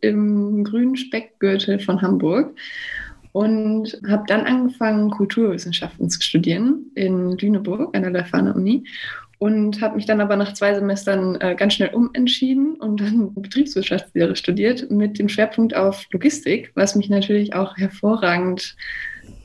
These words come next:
ja, ausstattet, um jetzt hier in der Wirtschaft zu arbeiten, weil ich dann immer dafür sorgen kann, dass ein Nachschub da ist und niemals die Getränke leer gehen werden.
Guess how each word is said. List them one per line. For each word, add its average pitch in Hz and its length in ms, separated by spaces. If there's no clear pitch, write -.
ja, 170 340
ausstattet, 196 800
um 196 160
jetzt 185 220
hier 196 200
in 220 140
der 190 140
Wirtschaft 202 400
zu - 120
arbeiten, 196 540
weil 180 180
ich - 140
dann 175 260
immer 214 260
dafür 196 280
sorgen 185 220
kann, 185 240
dass 175 240
ein 190 80
Nachschub 185 500
da 170 200
ist - 180
und 170 320
niemals 196 720
die 226 100
Getränke 196 420
leer 165 380
gehen 185 420
werden. 190 440